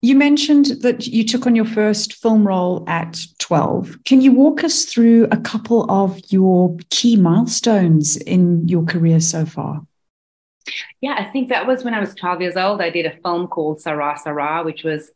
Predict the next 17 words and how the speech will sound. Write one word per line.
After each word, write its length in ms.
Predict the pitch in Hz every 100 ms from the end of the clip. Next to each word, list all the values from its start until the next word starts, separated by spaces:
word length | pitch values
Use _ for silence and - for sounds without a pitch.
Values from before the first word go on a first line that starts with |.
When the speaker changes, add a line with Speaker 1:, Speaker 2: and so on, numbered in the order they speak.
| _ _ - -
Speaker 2:
um, 260 | 160 156 -
an 100 | 170
Italian 400 | 170 170 175 180
film. 540 | - 160 180 220 220
So 300 | - 156 151
I, 160 | 143 147 _ _ -
I 80 | -
got 220 | 165 160
to 100 | -
work 240 | 165 165 156
in 80 |
South 140 | 143 156
Africa, 680 | 160 165 160 160 160 160 -
Namibia, 680 | 156 180 175 160 147 151 151
and 240 | 151 151 147
then 240 | 143 139
Italy. 580 | 151 - 175 185 190